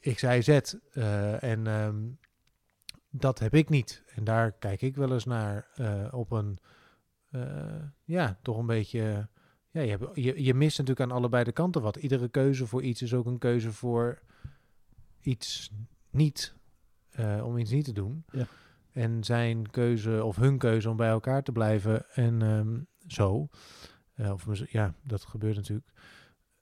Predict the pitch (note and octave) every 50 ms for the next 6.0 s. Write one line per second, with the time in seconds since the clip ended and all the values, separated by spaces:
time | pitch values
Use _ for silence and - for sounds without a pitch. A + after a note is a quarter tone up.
0 | _ _ _ _ _ _ - B2+ A#2+ G2+ G2 - - A2 G2+ F2+ - A2 A2 A#2
1 | G#2 - - G2+ G2 G2 G2+ G2 - G2+ G#2+ A#2+ A2 G#2 F#2+ A#2 A#2 A#2+ A2+ -
2 | A2 G#2 G2+ F#2+ A#2 G#2 G2+ G2+ G2 G2 F#2 G2+ G#2 G#2+ G#2 - - - - -
3 | _ _ _ _ _ - G#2+ G2 G2 F#2+ F#2+ F#2+ F#2+ G2 F#2 _ _ _ _ -
4 | - B2+ A#2+ - - - A#2 A2 F#2+ A2 G#2 G2+ G#2 G2+ G2 G2+ F#2+ F#2+ G2 F#2
5 | _ _ - - _ _ _ _ _ _ _ - A#2 G2+ F#2+ F#2+ F#2 F#2 F#2